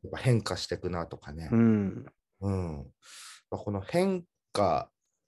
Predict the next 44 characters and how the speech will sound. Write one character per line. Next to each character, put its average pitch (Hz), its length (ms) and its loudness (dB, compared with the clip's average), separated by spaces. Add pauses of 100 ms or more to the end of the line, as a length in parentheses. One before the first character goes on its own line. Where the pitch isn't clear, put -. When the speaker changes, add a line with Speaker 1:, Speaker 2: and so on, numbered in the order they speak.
(440)
Speaker 1:
を 101 300 2
恐 135 340 6
れ 156 140 8
ず 95 220 -6
ね、 80 260 -12 (140)
Speaker 2:
は 117 160 2
い。 - 120 -2 (340)
Speaker 1:
え 71 280 -8
ー、 - 40 -14 (680)
昔 165 580 4
う 190 60 6
ま 170 180 4
く 113 200 0
い 92 40 -4
っ - 60 -12 (240)
て 113 120 2
い 110 100 -2
た 110 140 -2
パ 110 180 -6
タ 147 180 2
ー 135 40 6
ン 110 60 0
に 98 40 -2
固 101 220 -6
執 98 160 -10
す 127 120 -2
る 120 40 2
っ - 20 0
て 95 120 -4
の 80 140 -4
は 80 60 -8
本 143 240 0
当 175 180 4
に 175 80 4
危 170 220 4
な 165 140 4
い 131 60 2
な 98 140 -2
と - 220 -10 (100)
Speaker 2:
う 113 60 2
ん。 104 540 0 (100)
Speaker 1:
思 101 160 -6
っ - 80 -12 (120)
て。 - 200 -2